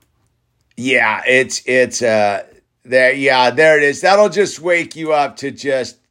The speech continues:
you know, like I've said, man, that's my line in the sand, dude.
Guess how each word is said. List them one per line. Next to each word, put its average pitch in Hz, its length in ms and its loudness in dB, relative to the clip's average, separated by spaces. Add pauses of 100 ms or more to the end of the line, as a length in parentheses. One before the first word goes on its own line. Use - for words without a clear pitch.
(1000)
you 156 120 -6
know, 208 160 4
like 165 260 0
I've 131 180 -2
said, 123 380 -4
man, 104 240 -10
that's 120 260 -8
my 135 140 -6
line 120 380 -8
in 110 80 -12
the 104 80 -10
sand, 95 480 -14
dude. 90 300 -12